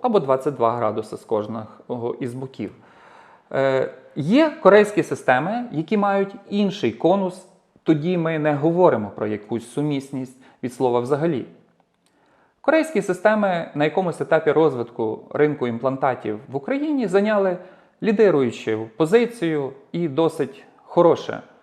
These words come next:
місце, оскільки пропонували високу якість продукції за прийнятну і адекватну ціну. І на сьогоднішній день ми маємо на ринку України продукцію від компаній Neobiotech, Megagen, Dentium,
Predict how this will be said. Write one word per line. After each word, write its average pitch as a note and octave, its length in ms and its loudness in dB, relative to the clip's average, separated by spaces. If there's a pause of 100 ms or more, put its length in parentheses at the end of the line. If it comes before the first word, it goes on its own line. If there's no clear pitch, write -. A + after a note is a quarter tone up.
(160)
місце, F3 420 -2
оскільки D3+ 460 -2
пропонували D#3 720 0 (320)
високу B3+ 380 0
якість G#3+ 400 0
продукції E3+ 720 -2
за B2+ 300 6
прийнятну D3+ 640 -2
і C#3+ 40 -4
адекватну A2+ 560 -2
ціну. C#3 340 -6 (720)
І F#4 40 -4
на D4 100 4
сьогоднішній G#3+ 440 0
день G3 200 2
ми F3 80 0
маємо D#3+ 300 0
на C3+ 80 2
ринку B2+ 280 0
України D3+ 460 -2
продукцію C3+ 520 -6
від A#2+ 140 -4
компаній A#2 480 -6
Neobiotech, F3 800 0 (580)
Megagen, D#3 640 0 (720)
Dentium, D3+ 680 0